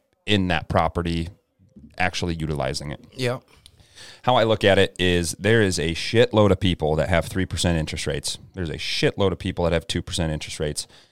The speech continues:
Speaker 1: They're gonna, they're gonna hold on to their homes, and, uh, we're not gonna see the bottom fall out of this thing. Uh,
Speaker 2: Yeah.
Speaker 1: that's my, that's my opinion.
Speaker 2: Yeah.
Speaker 1: Um,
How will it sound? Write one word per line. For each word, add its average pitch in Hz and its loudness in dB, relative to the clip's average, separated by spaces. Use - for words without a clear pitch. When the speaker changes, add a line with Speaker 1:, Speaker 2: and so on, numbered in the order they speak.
Speaker 1:
They're 107 2
gonna, 113 2
they're 107 -2
gonna 123 2
hold 98 0
on 92 4
to 90 0
their 76 -2
homes, 78 -4
and, 87 0
uh, 82 2
we're 95 -6
not 101 0
gonna 92 -2
see 95 -4
the 82 -4
bottom 87 -2
fall 85 -2
out 85 2
of 76 -2
this - -10
thing. - -12
Uh, 104 -2
Speaker 2:
Yeah. 107 -6
Speaker 1:
that's 127 4
my, 110 2
that's 104 0
my 98 2
opinion. 73 -2
Speaker 2:
Yeah. 87 -2
Speaker 1:
Um, 82 -6